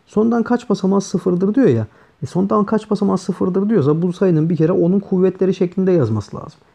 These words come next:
E, onun kuvvetleri şeklinde yazılabilmesi için benim iki ve beş çarpanına ihtiyacım var. E, burada büyük çarpan beş olduğu için kırk bir faktöriyelin içinde kaç tane beş çarpanı var, var diye bakmam lazım arkadaşlar. Kırk biri, e, şimdi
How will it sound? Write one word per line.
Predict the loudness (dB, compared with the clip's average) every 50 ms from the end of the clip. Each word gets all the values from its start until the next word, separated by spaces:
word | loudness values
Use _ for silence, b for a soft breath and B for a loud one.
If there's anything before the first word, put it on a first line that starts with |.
| b b -8
E, | -4
onun | 0 0 2 2 0
kuvvetleri | 0 0 2 2 2 0 0 -4 -4 -2
şeklinde | -4 -6 -4 -2 -2 0
yazılabilmesi | 2 2 2 2 0 0 0 2 0 0 0 -2 -2 -2
için | -4 -2 -2 -2 -2 B B B B B
benim | 0 0 0 2
iki | 0 -2 0 2 2
ve | 2 2 2 0 B B B _ 0
beş | 2 2 2 2
çarpanına | 0 -2 -2 0 2 2 2 4 2
ihtiyacım | 2 0 0 -2 -6 -6 -6 -6 -8 -10 -14
var. | -16 -18 -20 b b b b b b
E, | -18 -6 -2
burada | -2 2 2 2 2
büyük | 4 2 0 0 0
çarpan | -2 -2 0 0 0 0 2 0
beş | -2 0 0
olduğu | -2 0 0 2 0
için | 0 2 0 -2 -2 -2 B B B B
kırk | -4 -2 -2 -2 0 -4
bir | -4
faktöriyelin | -2 -2 -4 -4 -2 -2 0 0 2 2 0
içinde | -2 -2 -2 -2
kaç | 0 0 -2 -4 -2
tane | -2 -2 -2 0 0
beş | 0 -2 -2
çarpanı | -2 -4 -2 -2 0 0 0 0
var, | 0 0 -2
var | -2 -2 0 0 0 0 2
diye | 0 0 0
bakmam | 0 -2 -2 -2 -2 -2 0 -2
lazım | -2 -4 -4 -4 -6
arkadaşlar. | -6 -6 -6 -6 -6 -6 -4 -4 -4 -4 B B B B B B B -6
Kırk | -4 -4 -4 -4 -2 0
biri, | 2 2 2 0 -2 B B B B B B -6
e, | -6 -6 -6
şimdi | -8 -12 -14 -16